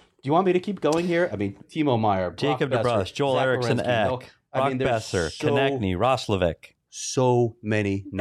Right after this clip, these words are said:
Speaker 1: that
Speaker 3: hurts my
Speaker 1: draft. Like,
Speaker 3: soul.
Speaker 1: almost the entire first round is like, wow. Except Dylan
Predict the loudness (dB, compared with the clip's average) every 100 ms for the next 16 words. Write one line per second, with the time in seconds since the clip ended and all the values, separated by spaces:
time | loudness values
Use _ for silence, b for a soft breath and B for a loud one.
0 | -2 -2 0 0 0 0 2 2 2 0
1 | 2 2 2 2 0 0 0 2 4 2
2 | 2 -2 0 0 0 -2 -6 -8 -12 -6
3 | -4 -6 -12 -20 _ _ _ _ _ _
4 | _ _ -4 -4 -2 -2 -2 -6 -20 _
5 | _ _ _ _ _ _ -10 -6 -6